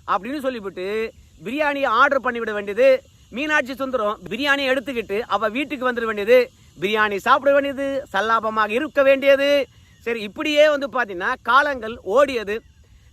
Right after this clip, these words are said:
பிறகு அந்த மீனாட்சி சுந்தரம் இவகிட்ட வந்து ஒரு ஆசை வார்த்தையை சொல்றான். "நம்ம ரெண்டு பேருக்கும் ரொம்பவே பிடிச்சு போச்சு, எனக்கும் கல்யாணம் ஆயிடுச்சு,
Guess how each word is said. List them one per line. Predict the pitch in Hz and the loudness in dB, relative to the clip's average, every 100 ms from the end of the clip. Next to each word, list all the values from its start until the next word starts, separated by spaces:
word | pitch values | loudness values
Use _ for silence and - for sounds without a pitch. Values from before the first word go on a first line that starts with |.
| - | -6
பிறகு | 311 294 247 190 190 - | -2 -2 -2 -4 -6 -6
அந்த | 214 233 | -6 -6
மீனாட்சி | 226 302 294 254 | -6 -4 -4 -6
சுந்தரம் | 277 254 254 247 | -10 -8 -6 -6
இவகிட்ட | 208 226 233 247 | -6 -6 -6 -4
வந்து | 262 233 240 254 226 | -4 -4 -2 -2 0
ஒரு | 240 | -2
ஆசை | 233 269 285 285 | 2 0 0 -2
வார்த்தையை | 240 214 226 254 233 | -2 -4 -4 -6 -4
சொல்றான். | 233 240 208 - _ _ _ _ _ _ _ | -4 -4 -4 -8 _ _ _ _ _ _ _
"நம்ம | - 208 226 | -6 -4 0
ரெண்டு | 254 269 | 0 2
பேருக்கும் | 277 294 | 0 2
ரொம்பவே | 233 233 262 | 0 2 2
பிடிச்சு | 277 247 262 | 2 -2 -2
போச்சு, | 254 269 185 120 _ _ - _ - | 0 0 0 -12 _ _ -20 _ -6
எனக்கும் | 190 277 269 302 | -2 -2 -4 -2
கல்யாணம் | 285 277 277 | 2 2 2
ஆயிடுச்சு, | 269 196 | -2 -8